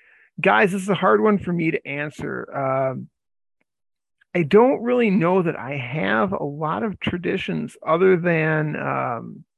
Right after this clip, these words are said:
you know, I wake up in the morning. Uh, if I, if it's a game where it's not going to be at eleven o'clock, I usually like to eat a big breakfast, lay a good strong base, <laughs> and then, uh,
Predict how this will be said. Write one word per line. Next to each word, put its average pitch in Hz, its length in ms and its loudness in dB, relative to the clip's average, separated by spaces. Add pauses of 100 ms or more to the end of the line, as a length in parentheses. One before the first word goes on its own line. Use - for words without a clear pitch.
(380)
you 170 200 -4
know, 147 160 -2
I 160 160 2
wake 190 340 0
up 190 140 0
in 196 80 0
the 185 40 0
morning. 190 600 -2 (1400)
Uh, 139 380 0
if - 180 -4
I, 156 120 0
if 156 200 -2
it's 156 160 -10
a 151 60 -6
game 208 760 2
where 151 300 0
it's 147 260 -6
not 160 300 0
going 190 240 -4
to 170 60 -2
be 180 160 -2
at 175 80 0
eleven 160 320 -6
o'clock, 175 560 -6 (640)
I 165 60 -2
usually 165 320 2
like 160 180 4
to - 80 -10
eat 175 140 -4
a 156 40 -2
big 151 300 -4
breakfast, 190 680 -2
lay 160 220 -2
a 139 40 -4
good 160 240 -4
strong 165 520 -2
base, 160 500 -4 (640)
<laughs> - 640 -16
and 160 340 2
then, 175 400 4
uh, 151 480 -2